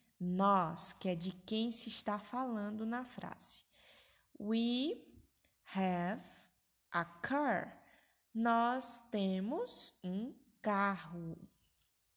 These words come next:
Aqui na outra frase, localizando primeiro o sujeito, quem é o sujeito da frase? I, eu.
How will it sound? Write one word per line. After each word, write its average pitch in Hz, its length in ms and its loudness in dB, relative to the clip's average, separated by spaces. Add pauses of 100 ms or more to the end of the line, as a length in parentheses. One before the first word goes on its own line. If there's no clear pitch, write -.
(1080)
Aqui 208 320 0
na 220 200 4
outra 220 360 0
frase, 175 720 0
localizando 196 880 -2
primeiro 208 480 -2
o 185 40 -6
sujeito, 180 920 -4
quem 214 240 -2
é 190 60 0
o 190 80 -4
sujeito 185 480 -4
da 208 140 -2
frase? 214 600 -4 (680)
I, 196 580 2 (580)
eu. 202 460 2